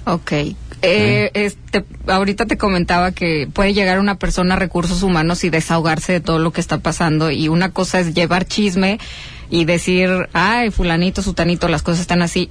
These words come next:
Speaker 1: a otra cosa, o el
Speaker 2: Mira, el diván del
Speaker 1: No.
Speaker 2: doctor no so-, no es recursos humanos. Y hoy
Speaker 1: No es
Speaker 2: precisamente en la mañana en una de las empresas que estaba asesorando llegué con una persona y le dije, "Yo no soy tu paño de lágrimas.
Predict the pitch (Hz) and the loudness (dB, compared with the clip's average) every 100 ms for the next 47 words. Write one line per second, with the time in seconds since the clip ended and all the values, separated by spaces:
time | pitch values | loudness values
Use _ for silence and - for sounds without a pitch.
0 | - 160 170 180 175 196 202 - 202 185 | -2 0 2 2 0 0 -2 0 0 0
1 | - - 170 170 156 - - - - - | 0 0 2 2 -2 -6 -18 -18 -18 -2
2 | 127 117 110 113 113 117 139 - 135 127 | 2 2 2 2 4 2 2 0 0 0
3 | 123 127 131 131 - - 135 135 127 127 | 2 2 2 0 -4 -2 0 2 2 2
4 | 147 147 135 - 107 117 110 98 90 92 | 2 0 -2 -2 -4 0 0 0 0 0
5 | 104 107 113 131 131 139 127 143 131 107 | 2 2 4 2 0 0 0 0 0 0
6 | 104 117 117 117 120 104 101 104 107 - | 0 0 2 2 0 0 -2 0 -2 -2
7 | - 107 104 107 101 107 104 98 113 117 | 0 0 2 2 2 2 2 0 0 0
8 | 110 98 107 98 98 92 95 127 151 147 | 0 0 0 0 0 2 2 2 0 -2
9 | - - 131 156 135 104 131 110 82 - | -2 0 2 2 2 0 0 0 -4 -10
10 | - | -14